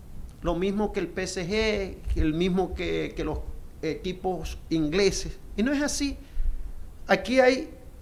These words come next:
dos diferencias. Brasil, fútbol de élite, Argentina un escalón o dos escalones más bajo,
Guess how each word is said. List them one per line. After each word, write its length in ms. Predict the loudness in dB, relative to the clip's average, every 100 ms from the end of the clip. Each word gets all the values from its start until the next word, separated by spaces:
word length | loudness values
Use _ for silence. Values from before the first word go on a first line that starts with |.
| -16 -16 -16 -12
dos 240 | 6 8
diferencias. 840 | 8 -2 -2 0 -2 -6 -8 -12 -14 -16 -16 -18 -12
Brasil, 720 | 4 10 10 8 4 2 2 -2 -12 -18 -18 -16 -14 -12 -12 -12 -14 -14 -8 -6 -6 -12 -2
fútbol 540 | 0 2 2 2 0 -8 -8 -12 -12 -12 -12 -16 -16 -16 -14 -14 -2 0 0 -4 -12 0
de 220 | 4 4
élite, 420 | 4 -2 -4 -6 -8 -14 -14 -8 -6 0
Argentina 460 | 2 2 -2 -2
un 260 | 0 0 -2
escalón 520 | -2 0 0 2 0
o 60 | 0
dos 160 | 0 -2
escalones 420 | -2 -2 0 -2
más 160 | 0
bajo, 340 | 4 4 2